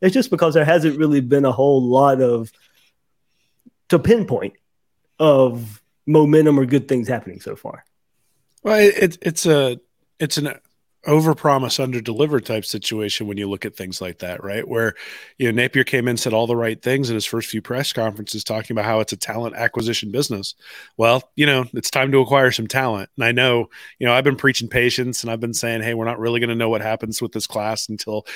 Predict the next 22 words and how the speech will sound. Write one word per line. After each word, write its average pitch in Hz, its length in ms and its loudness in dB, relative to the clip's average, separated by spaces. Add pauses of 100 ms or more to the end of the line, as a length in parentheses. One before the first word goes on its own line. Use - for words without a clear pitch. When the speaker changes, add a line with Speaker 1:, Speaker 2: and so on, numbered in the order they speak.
(160)
Speaker 2:
we 120 100 -2
get 113 140 -2
to 120 80 -6
au-, 113 240 -4
late 110 260 0
August, 110 420 0
early 107 200 -4
September. 110 580 -6
Like, 107 180 -6
when 110 160 -6
kickoff 117 440 -4
comes, 107 260 -6
that's 107 220 -8
really 110 180 0
when 110 140 -2
we'll 107 100 -4
be, 110 240 -4
be, 113 160 -2
be 117 160 -4
able 120 160 -2
to 107 80 -2
evaluate, 110 580 0